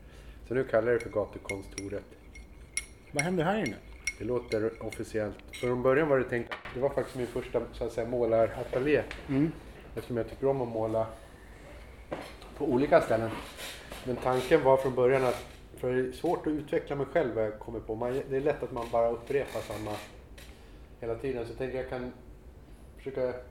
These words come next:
Speaker 1: utveckla genom att lägga ner mer tid.
Speaker 2: Mm.
Speaker 1: Många gånger blir det en dag, max två dagar. Så jag hade en idé om att göra målningar som skulle ta kanske två månader att göra. En målning, två månader. Eller en målning, tre månader.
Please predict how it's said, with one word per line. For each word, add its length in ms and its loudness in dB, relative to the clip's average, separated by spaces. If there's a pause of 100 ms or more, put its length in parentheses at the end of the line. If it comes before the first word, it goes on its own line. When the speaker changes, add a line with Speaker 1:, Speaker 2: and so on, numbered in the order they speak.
Speaker 1:
utveckla 500 -2
genom 240 2
att 120 0
lägga 180 2
ner 120 0
mer 160 2
tid. 460 4 (680)
Speaker 2:
Mm. 200 2 (420)
Speaker 1:
Många 300 0
gånger 240 2
blir 160 2
det 220 2 (160)
en 260 -2
dag, 240 2 (140)
max 220 -8
två 220 -4
dagar. 240 -2 (260)
Så 60 -8
jag 80 -2
hade 220 0
en 80 0
idé 220 0
om 100 -2
att 180 -6
göra 160 0
målningar 400 -2
som 140 -10
skulle 200 -8
ta 260 -4 (640)
kanske 200 -10
två 320 -4
månader 360 -6
att 60 -4
göra. 220 -6 (260)
En 180 -6
målning, 400 -2 (120)
två 120 -4
månader. 440 -8
Eller 140 -4 (100)
en 140 -4
målning, 380 -2
tre 160 -2
månader. 280 -6